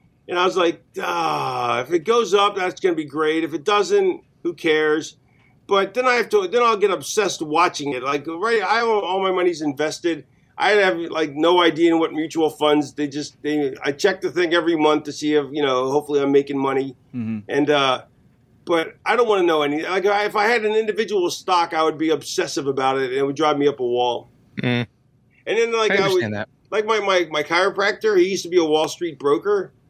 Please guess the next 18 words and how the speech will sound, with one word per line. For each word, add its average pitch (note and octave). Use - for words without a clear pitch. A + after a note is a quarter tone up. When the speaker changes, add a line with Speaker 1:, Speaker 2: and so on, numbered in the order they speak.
Speaker 1:
Uh, C#3
best A3
chiropractor G3
I've D#3
ever D#3
been D#3
to C#3+
in C3
my B2+
life. B2+
It C3
was C3+
unbelievable. D#3+
The D3+
guy F#3
was E3+
an D3
athlete. D3